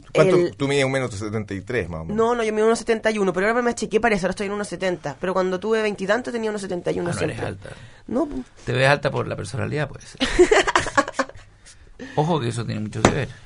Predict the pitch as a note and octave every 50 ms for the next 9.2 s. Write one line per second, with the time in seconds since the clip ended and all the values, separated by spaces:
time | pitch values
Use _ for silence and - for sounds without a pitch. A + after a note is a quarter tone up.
0 | - - - - - - G3+ G3+ F#3+ F#3+ F#3 F#3 F3+ F3+ F3+ F3 E3+ E3 E3 E3
1 | - G3 G#3+ A3 A#3+ A3+ G#3 G3 E3+ F#3 F#3+ F#3+ G3 F3+ E3+ E3 - F3 E3 D#3
2 | C#3+ C#3+ C#3+ D#3+ F3+ - A#3 G#3 F3 D3+ C#3+ B2+ C3 B2+ - C#3 D#3 E3+ F#3+ G3+
3 | G#3 G3+ F#3+ F#3 F3+ G#2 F#2+ E2+ E2+ E2 D3 D3 C3 - C#3 A#2+ C3 B2+ B2 B2+
4 | D3 D3 D#3+ E3 D3+ C3 A#2+ A#2+ B2+ B2 B2 B2+ B2 A#2+ B2+ B2 C3 C3+ C3+ C3+
5 | A#2 A2 - A#2 - _ - - - - - G#2 G2+ G2 F#2 F2+ F2+ D2 C#2 -
6 | - - D3+ G#2+ G#2 G2+ - - - - C3+ C3+ D#3 D#3+ D#3 C#3 A#2 A2 A2+ -
7 | C3+ C3+ C#3 C3 C3 - - - - - - - - - - D3+ C#3+ - - -
8 | F#3 G3+ A3 A3 G3 F3+ F#3 F3 E3 D#3 D#3 D#3 D3+ D3+ E3 E3+ F3+ - - F3+
9 | F3 F3 -